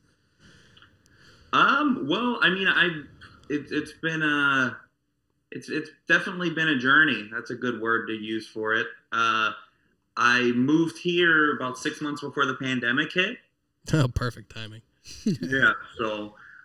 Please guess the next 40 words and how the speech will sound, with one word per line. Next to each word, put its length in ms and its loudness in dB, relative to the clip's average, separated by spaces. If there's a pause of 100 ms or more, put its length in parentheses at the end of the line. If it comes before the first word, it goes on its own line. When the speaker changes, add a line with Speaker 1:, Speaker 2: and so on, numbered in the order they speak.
Speaker 1:
I 100 2
got 180 0
to 80 -6
see 240 -2
everything 460 0
when 100 -6
it 100 -6
was 160 -8
nuts, 800 0 (500)
you 100 -2
know, 380 -2
with 120 0
Speaker 2:
Yeah. 360 2 (760)
Speaker 1:
a 40 -16
million 440 -2
comics 440 -6
running 260 0
around 300 0
every 200 -2
night, 420 0 (540)
uh, 340 -2
a 140 -8 (140)
little 340 -2
intimidating. 800 -2 (460)
And 260 -6
I, 520 0 (200)
I 120 2
kind 340 -2
of 200 -6
try 180 4
to 60 0
look 180 -4
at 80 -10
the 80 -6
benefits 560 -4
of 140 -10
being 240 -4
here 160 -6
during 200 -6
a 80 -6